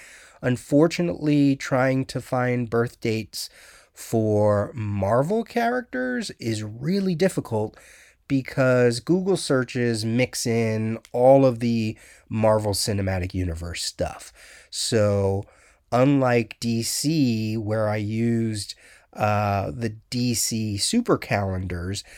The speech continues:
that came out in the seventies, it was really hard to find Marvel stuff. So I have a bunch of creators, I have a whole lot of D C characters, and I don't have any Marvel characters. But,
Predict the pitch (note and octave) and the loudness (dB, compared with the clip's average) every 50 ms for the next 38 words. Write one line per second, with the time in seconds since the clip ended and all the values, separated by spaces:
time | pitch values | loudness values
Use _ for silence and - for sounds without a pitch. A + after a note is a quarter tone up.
0 | - - _ - G2 G2 G2 - - A#2+ G#2+ A2 G#2+ G#2 G2+ G2+ G2 F#2+ G2 - | -20 -16 _ -4 -4 -4 -4 -4 -4 -4 -2 -2 0 0 0 -2 -2 -2 -4 -4
1 | - - G3 A3 G3+ C#3 A2 G2 F#2+ G2 G2 F#2+ - - - - - - A#2+ B2 | 0 0 2 2 2 0 0 0 -2 -2 -4 -6 -8 -12 -20 -16 -8 -4 -2 0
2 | A#2 C#3 F#3+ G3+ D#3+ B2+ - - E3+ F3+ D#3 B2+ A#2+ - - A#2+ A2+ A2+ A2 A2 | 2 2 2 2 2 2 4 6 4 4 4 2 -4 -4 -2 -2 -2 0 -2 -2
3 | A2 A2 B2+ A#2 G#2+ G#2+ C#3 F3 D3 A2 G#2+ G2+ - - - F2+ - - - - | -4 -6 -8 -6 -2 2 2 2 4 2 0 -4 -6 -8 -10 -10 -12 -10 -6 0
4 | - B2+ A#2+ A#2+ A#2 - - - - - - - _ _ - C3 A#2 A#2+ C3 B2 | 2 2 4 4 2 0 -4 -14 -20 -20 -20 -20 _ _ -4 -2 -2 0 -2 -2
5 | B2 B2 D3 F3 G3+ - A3+ - - G3+ F#3 E3 D#3+ D#3+ D#3 D3+ D3 D3 D3 - | 0 4 4 4 4 4 -2 -6 -4 0 4 4 6 6 6 4 4 2 0 -4
6 | _ - _ _ _ - - A#2 A2+ A2+ G#2+ A2 A#2+ C#3 C#3+ C#3 C#3 C3+ C3 B2+ | _ -20 _ _ _ -8 -4 -2 -2 0 0 0 2 4 4 4 4 4 2 2
7 | A#2 A#2+ A#2 A#2 - C3 A2+ - A#2+ A2 G#2 G#2 G#2 F#2+ - F#2+ F#2+ F#2+ F#2 F#2 | 0 -2 -2 -2 -2 -4 -4 -4 -2 -2 0 0 -2 -2 -4 -4 -4 -4 -4 -6
8 | - - - G#2+ G2+ F#2+ F#2+ G2 G2 G2 G2 - - A2 G#2 A#2 B2 C3 C3 C#3 | -8 -10 -8 -6 -4 -2 -2 -2 -2 -4 -6 -6 -6 -6 -2 0 0 2 2 0
9 | A2+ A2+ A2 G#2 G2 F#2 F2 F2 E2+ D#2+ - - F#2 D2 C#2 - - - C#2+ E2+ | 0 0 -2 -2 -2 -2 -4 -4 -6 -8 -10 -10 -10 -10 -12 -14 -16 -16 -16 -16
10 | G#2+ - - - A#3+ A#3 D#3+ D#3 - - | -16 -12 -4 0 4 4 4 4 2 0